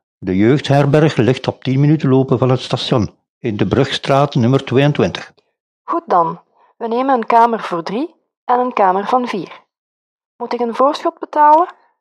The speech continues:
Speaker 1: Nee, juffrouw, dat hoeft niet. Maar voordat u reserveert, zal ik wel uw naam en adres opschrijven.
Speaker 2: Mijn naam is Sandra van Hakkendover.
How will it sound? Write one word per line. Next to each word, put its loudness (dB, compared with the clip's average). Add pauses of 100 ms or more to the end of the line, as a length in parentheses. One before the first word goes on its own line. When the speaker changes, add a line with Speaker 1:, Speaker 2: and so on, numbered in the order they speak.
(400)
Speaker 1:
Nee, 0
juffrouw, 0
dat -4
hoeft -6
niet. -8 (440)
Maar -10
voordat 0
u 2
reserveert, 0
zal 2
ik -2
wel 0
uw 0
naam 4
en 0
adres 2
opschrijven. -6 (720)
Speaker 2:
Mijn -8
naam 0
is -6
Sandra 2
van 4
Hakkendover. -4